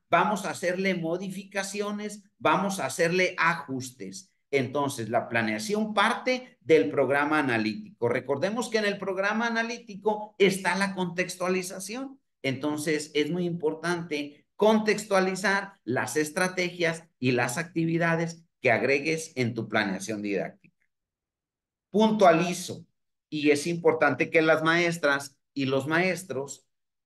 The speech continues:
puedan identificar qué contenidos y procesos de desarrollo de aprendizaje no han sido atendidos todavía. Entonces, elaboren la lista, palomeen los que ya trabajaron, identifiquen los P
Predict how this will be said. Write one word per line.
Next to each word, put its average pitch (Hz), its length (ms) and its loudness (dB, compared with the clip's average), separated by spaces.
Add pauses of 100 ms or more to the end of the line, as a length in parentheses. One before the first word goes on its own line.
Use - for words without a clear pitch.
(140)
puedan 160 640 6
identificar 170 1080 0 (240)
qué 233 240 4
contenidos 180 960 2 (180)
y 185 220 -2
procesos 180 560 0
de 185 120 6
desarrollo 131 600 0
de 147 80 0
aprendizaje 151 880 -4 (160)
no 151 320 4
han 165 140 4
sido 147 380 2
atendidos 110 640 -2
todavía. 117 560 -2 (300)
Entonces, 120 720 -2
elaboren 107 600 0
la 175 100 4
lista, 175 800 -2 (160)
palomeen 123 680 2
los 185 160 0
que 175 120 -4
ya 180 180 2
trabajaron, 190 1000 -2
identifiquen 160 1160 0
los 165 500 4
P 220 160 4